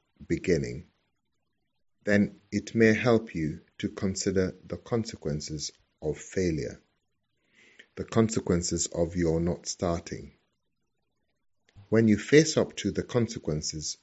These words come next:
of not starting or of failure, and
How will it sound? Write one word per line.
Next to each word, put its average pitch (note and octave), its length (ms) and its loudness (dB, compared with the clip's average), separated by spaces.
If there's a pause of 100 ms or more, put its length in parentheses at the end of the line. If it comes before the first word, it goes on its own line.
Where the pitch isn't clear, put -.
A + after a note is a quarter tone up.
of E2 260 -2 (680)
not G2+ 200 0
starting D#2 640 -8 (140)
or E2 380 -2
of E2 160 0
failure, D#2 600 0 (1000)
and F#2 460 2